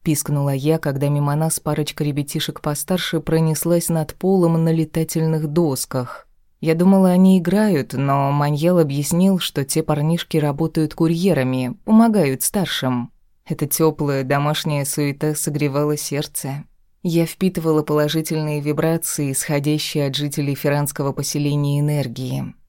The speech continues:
Мой положительный настрой сбился, когда на своём плече ощутила чужую ладонь. Затем меня ещё и осторожно погладили по шее. Как оказалось, это Маньял пытался успокоить.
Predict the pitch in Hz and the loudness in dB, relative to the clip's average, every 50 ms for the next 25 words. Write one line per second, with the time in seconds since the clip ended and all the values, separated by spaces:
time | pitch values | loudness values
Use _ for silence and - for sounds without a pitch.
0 | _ _ _ 160 165 165 160 - 160 165 165 165 185 175 - 185 165 160 156 156 | _ _ _ -2 -2 -2 0 2 2 2 4 4 2 2 2 2 2 2 2 2
1 | 156 151 151 - - 165 170 170 160 151 151 151 180 208 202 - - 147 127 - | 0 -2 -2 -4 -2 2 2 2 2 0 0 0 2 2 2 0 -2 -2 -2 -2
2 | 135 127 135 151 151 156 147 - - 151 151 160 160 151 156 147 143 - - 175 | -2 0 2 2 2 2 0 0 0 0 0 0 0 0 0 -2 -2 -2 -2 0
3 | 175 170 160 - - 151 143 - 175 175 170 165 160 - 165 156 147 156 165 165 | 2 2 0 0 -4 -6 -4 -2 0 0 0 0 0 0 -2 -2 0 2 2 2
4 | 165 160 156 165 160 160 156 160 170 170 147 135 131 120 113 - _ _ _ _ | 2 2 2 0 0 0 0 0 0 2 2 2 0 -2 -4 -6 _ _ _ _
5 | _ - 139 151 143 - - 165 165 156 147 147 147 147 147 139 - - 147 143 | _ -2 0 0 0 2 2 2 2 4 2 2 2 0 0 -2 -2 -2 0 0
6 | 143 139 - - 151 139 143 151 151 151 151 143 - 143 139 147 147 147 139 151 | 0 0 -2 -2 0 0 2 0 0 0 -2 -2 -2 -2 0 0 0 0 2 0
7 | 143 147 143 - 156 160 - - - 160 143 135 131 127 127 131 - - _ _ | 0 0 -2 -4 -4 -4 -4 -4 -2 -2 -2 -2 -2 -2 -4 -6 -6 -10 _ _
8 | _ _ _ _ - 170 151 - 143 - 151 151 143 165 175 175 156 147 - 147 | _ _ _ _ -2 0 0 0 -2 0 0 2 4 4 4 4 2 0 -2 -4
9 | 143 - 143 147 143 147 160 175 196 208 185 143 127 - 131 123 - 131 127 127 | -2 0 0 0 2 2 2 2 4 4 2 2 2 -2 -6 -2 0 0 0 0
10 | - - 139 135 131 131 139 147 147 - - - 170 - - 214 190 151 135 123 | -2 -2 0 0 0 0 0 0 0 -2 0 -2 -4 -2 -2 0 0 0 0 -2
11 | 117 - - - - | -4 -6 -8 -10 -12